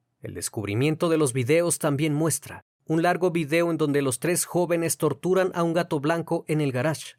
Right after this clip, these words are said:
Los tres individuos hacen una cruz con dos tablas de madera y clavan al gato en él, para finalmente accionar un arma de balines y lo amordazan con cinta adhesiva para evitar los maullidos del animal.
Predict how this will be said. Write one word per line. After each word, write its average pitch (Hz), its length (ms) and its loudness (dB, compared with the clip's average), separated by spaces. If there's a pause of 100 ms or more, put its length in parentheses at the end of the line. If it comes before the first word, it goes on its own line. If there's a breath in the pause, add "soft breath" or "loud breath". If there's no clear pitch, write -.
(140)
Los - 280 -6
tres 143 320 2
individuos 143 760 0
hacen 156 280 0
una 156 220 0
cruz 160 240 -2
con 147 160 0
dos 151 200 0
tablas 160 420 2
de 135 100 -2
madera 127 540 -4 (140)
y 92 140 -14
clavan 170 400 0
al 160 120 0
gato 160 480 0
en 120 200 -2
él, 127 300 -6 (240)
para - 220 -8
finalmente 127 800 -2
accionar 131 420 -2
un 131 140 0
arma 139 340 0
de 127 140 -2
balines 120 640 -4 (240)
y 147 80 -4
lo 123 100 -2
amordazan 113 640 0
con 123 200 -4
cinta 170 520 -2
adhesiva 139 680 -4 (160)
para 90 220 -8
evitar 92 500 -2
los 143 200 0
maullidos 120 640 -2
del 123 160 0
animal. 90 560 -8